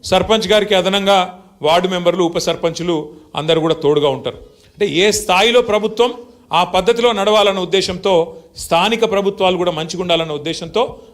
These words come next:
రాజ్యాంగంలో, బాబాసాహెబ్ అంబేద్కర్ గారు రాసిన రాజ్యాంగంలో మనకు హక్కులు మనకు పొందుపరచబడి ఉన్నాయి. ఇవాళ ఎవడన్నా ఎమ్మెల్యే,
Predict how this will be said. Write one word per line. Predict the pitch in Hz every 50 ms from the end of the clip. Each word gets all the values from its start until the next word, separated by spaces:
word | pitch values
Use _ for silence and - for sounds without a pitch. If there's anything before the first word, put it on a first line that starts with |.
| _ -
రాజ్యాంగంలో, | 123 127 143 165 202 214 175 151 220 226 233 233 226 220 190 170
బాబాసాహెబ్ | 151 143 160 180 196 214 208 196 - 214 208 208 214 202 190
అంబేద్కర్ | 185 185 190 214 202 208 214 202 196
గారు | 190 196 185
రాసిన | 175 180 180 175 185 175
రాజ్యాంగంలో | 160 165 170 170 160 185 196 196 202 208 208 233 269 285 285 - - - - - - -
మనకు | 156 175 196 190 202 196
హక్కులు | - 160 165 - - - 226 233 233 220 196 - - - - - - - -
మనకు | 143 165 180 180 170
పొందుపరచబడి | - 160 165 175 190 180 185 170 - 160 160 156 143
ఉన్నాయి. | 143 135 131 127 131 131 117 107 - - - _ - - _ _
ఇవాళ | 131 175 190 202
ఎవడన్నా | 202 202 202 208 202 202
ఎమ్మెల్యే, | 196 196 208 226 233 233 233 226 226 - -